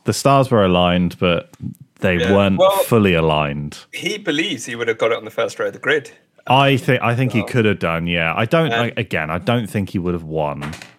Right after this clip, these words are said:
Speaker 1: but
Speaker 2: No, no,
Speaker 1: who
Speaker 2: he wouldn't have
Speaker 1: knows?
Speaker 2: won. Max had it in the bag, but, you know, it'd been
Speaker 1: Yeah.
Speaker 2: nice to see him on the podium in his home race. And considering
Speaker 1: Yeah.
Speaker 2: Lance got P six, you
Speaker 1: Mm.
Speaker 2: definitely had Fernando, um, up there.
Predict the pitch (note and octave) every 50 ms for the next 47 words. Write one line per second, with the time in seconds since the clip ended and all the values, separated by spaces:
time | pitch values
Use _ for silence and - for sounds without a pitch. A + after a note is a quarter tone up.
0 | _ _ _ - E2 D#2 D#2 - - - F3 G3 F3 C#3+ C3 E3+ F#3 A3 G#3 -
1 | - C#3 C3+ A#2 G#2+ G#2 - C3+ - - - B2 G#2+ A2 F#2+ G#2+ G#2+ A#2 A2 G2+
2 | G2 F#2+ - - A#2+ - - - - C3+ - B2+ - E2+ C3 - C#3 C3+ C#3 -
3 | - - D3 C#3 A#2 A2 G#2+ G#2+ - - A#2 A2 A2 A2+ A2 G#2+ A2 G#2 F#2+ -
4 | - A#2 G#2+ G2+ G#2+ A2+ G#2 G2+ G#2 A2 - - - - - - A#2 A#2 A#2 A#2
5 | - C#3+ C#3 - - A#3+ - G3 D#3+ B2+ C3 B2+ - - - - - - C3+ A#2
6 | G#2+ - - B2 - - - - - - - - _ _ _ _ _ _ _ _
7 | _ _ _ C3+ D3 D3 B2 F#2 D#2+ B2+ A2+ G#2+ - - - - A2 G#2+ G#2 G#2
8 | G#2 A2+ G#2+ G#2 G#2 G2+ - _ - A2+ A2 A2 G#2 G2+ G2+ - A2+ A2+ - _
9 | _ A#2+ G#2+ A#2+ B2